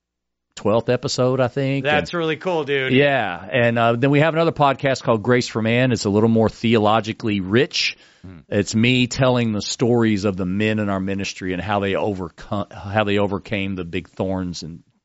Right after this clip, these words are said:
Speaker 1: broke the chains in their life through genuine Christian brotherhood in Jesus Christ. So,
Speaker 2: Is there a website we could check out all this stuff?
Speaker 1: Impact ministries dot org. And the, it's always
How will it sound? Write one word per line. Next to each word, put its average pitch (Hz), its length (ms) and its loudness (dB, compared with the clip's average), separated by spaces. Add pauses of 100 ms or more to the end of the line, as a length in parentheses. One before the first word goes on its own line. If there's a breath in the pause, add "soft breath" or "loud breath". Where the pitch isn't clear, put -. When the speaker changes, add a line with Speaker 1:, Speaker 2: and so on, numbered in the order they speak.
(140)
Speaker 1:
broke 98 340 0
the 82 100 -10
chains 87 580 -4 (300 soft breath)
in 95 140 -4
their 95 180 0
life 90 340 2
through 95 140 -6
genuine 92 460 -2
Christian 90 380 -4
brotherhood 82 560 -6
in 78 120 -12
Jesus 73 320 -12
Christ. - 460 -10
So, 73 160 -20 (200)
Speaker 2:
Is 135 180 2
there 165 120 4
a 156 40 2
website 151 480 2
we 123 80 -4
could 123 160 -4
check 127 200 0
out 113 120 2
all 113 180 4
this 101 160 -2
stuff? 92 420 -4
Speaker 1:
Impact 135 440 2
ministries 131 480 0
dot 117 320 2 (120)
org. 92 480 2 (220)
And 95 140 -2
the, 92 240 -2
it's - 260 -2
always 113 460 2